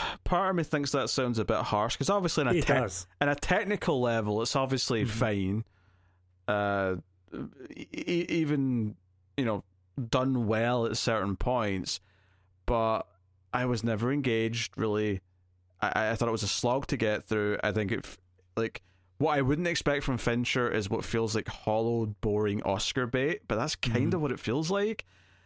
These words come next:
Speaker 1: Uh, you know, my comparisons to Forrest Gump and Boyhood, like, combining those two things to have a baby that ages
Speaker 2: <laughs>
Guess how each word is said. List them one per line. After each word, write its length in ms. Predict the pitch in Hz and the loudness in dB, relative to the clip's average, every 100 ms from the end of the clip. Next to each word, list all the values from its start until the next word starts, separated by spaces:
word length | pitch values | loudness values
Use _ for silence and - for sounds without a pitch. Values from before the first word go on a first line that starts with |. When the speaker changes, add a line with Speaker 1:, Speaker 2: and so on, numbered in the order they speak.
| _ _ _ _ | _ _ _ _
Speaker 1:
Uh, 560 | 127 135 135 127 120 113 - | -6 -2 0 0 0 -4 -4
you 100 | 143 | -2
know, 180 | 131 143 - 135 | -2 -4 -6 -4
my 100 | 135 | -2
comparisons 760 | - 139 - 147 151 - 147 - | 0 0 2 2 2 0 -2 -2
to 80 | |
Forrest 520 | 135 - 123 123 117 - | -4 0 2 2 0 0
Gump 260 | 117 123 | 0 -2
and 240 | - 113 101 | -2 0 0
Boyhood, 640 | 101 107 117 135 151 - - _ _ _ - | 0 2 2 0 -2 -6 -10 _ _ _ -2
like, 160 | 135 | 0
combining 460 | - 147 151 190 190 | 2 2 4 4 2
those 180 | 175 165 | 2 0
two 160 | - 143 | 0 0
things 420 | 127 117 143 139 | 2 2 0 0
to 80 | 127 | 0
have 180 | 123 113 | 0 0
a 60 | |
baby 540 | 90 101 107 135 180 - _ _ _ _ _ | 0 0 2 0 -2 -4 _ _ _ _ _
that 140 | 127 127 | -2 0
ages 320 | 135 - | 0 2
Speaker 2:
<laughs> 40 | - | 2